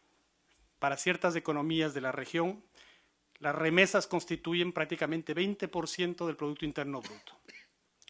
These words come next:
Finalmente, y no voy a profundizar este tema, el tema de la migración mixta, como hemos visto, las necesidades específicas de protección que se han identificado.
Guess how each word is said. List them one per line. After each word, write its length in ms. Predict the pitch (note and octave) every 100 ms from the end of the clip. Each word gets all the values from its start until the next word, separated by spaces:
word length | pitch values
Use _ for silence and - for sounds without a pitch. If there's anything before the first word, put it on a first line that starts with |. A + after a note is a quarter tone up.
| -
Finalmente, 720 | - E3+ F3 A3 A3+ A3 B3 _ _ _ _
y 120 | D3 C#3+
no 160 | D#3
voy 220 | D3 D#3+
a 80 | D3
profundizar 500 | D3+ - D3+ C#3 D3+
este 160 | - G#3
tema, 320 | A3+ A3+ A3 - - - -
el 140 | D3
tema 220 | F3+ F3+
de 60 | F3
la 20 |
migración 500 | E3 D3+ D#3 - E3+
mixta, 380 | C#3 - - -
como 320 | C#3 C#3+ C#3+
hemos 280 | D3+ D#3 D3+
visto, 380 | G3 - G3+ G3+ - - - - -
las 200 | D#3+ D#3
necesidades 640 | E3 E3+ D#3 D3+ E3+ F3
específicas 800 | D#3 - D#3 - G#3+ - G3+ F3
de 120 | D#3+ D#3+
protección 560 | D#3 D#3 - E3 E3
que 100 | D#3
se 140 | - D3
han 80 |
identificado. 760 | D3 C#3 C#3 C3+ G#2 - G#2+